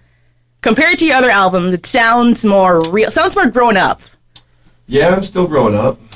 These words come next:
Speaker 2: I'm still, you know, that, that's kinda just what I write about is, is life, you know, growing up. I got kids now, I'm married, I'm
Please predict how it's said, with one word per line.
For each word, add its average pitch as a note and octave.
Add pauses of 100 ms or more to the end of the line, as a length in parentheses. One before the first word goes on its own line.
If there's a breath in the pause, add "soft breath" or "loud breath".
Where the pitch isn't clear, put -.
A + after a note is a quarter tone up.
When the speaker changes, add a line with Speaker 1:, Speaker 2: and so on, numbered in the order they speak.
(400 loud breath)
Speaker 2:
I'm C3
still, C3
you C3
know, A2
that, D3
that's D#3+
kinda D#3
just C#3
what B2
I A#2+
write A2+
about F2+
is, E2+
is F2
life, F2+
you F#2
know, F#2 (120)
growing G2
up. G2+ (520)
I F#2
got -
kids F#2+
now, F#2+
I'm D#2+
married, G2
I'm -